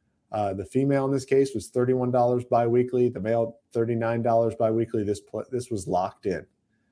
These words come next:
right? The cost was locked in for the duration of their plan. And along the way, it's gonna, uh, alter and it's going to change and it's gonna be there for them, um, throughout the course of their life, right? So the,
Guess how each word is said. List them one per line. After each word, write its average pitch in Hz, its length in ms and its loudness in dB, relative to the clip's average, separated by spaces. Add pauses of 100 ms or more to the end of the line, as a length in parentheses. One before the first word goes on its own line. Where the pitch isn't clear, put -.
(160)
right? 101 220 0 (420)
The 101 80 -14
cost 107 340 -2
was 95 160 -8
locked 110 360 0
in 110 380 0
for - 120 -4
the 98 100 2
duration 98 460 -2
of 104 80 -4
their 117 120 4
plan. 98 440 -4 (880)
And 95 100 -4
along 92 300 0
the 117 80 2
way, 143 400 4 (380)
it's 101 180 -2
gonna, 104 260 0 (480)
uh, - 240 -12 (420)
alter 156 540 2 (380)
and 95 580 -4
it's - 160 -4
going 107 260 2
to 95 80 -4
change 147 500 0
and 107 120 -4
it's 98 140 -6
gonna 101 180 2
be 123 220 6
there 107 380 2 (420)
for - 160 -2
them, 104 480 -2
um, 98 460 -6 (720)
throughout 117 220 4
the - 80 -2
course 120 300 2
of 110 80 0
their 107 160 2
life, - 400 0
right? 107 180 2
So 113 140 0
the, 101 220 0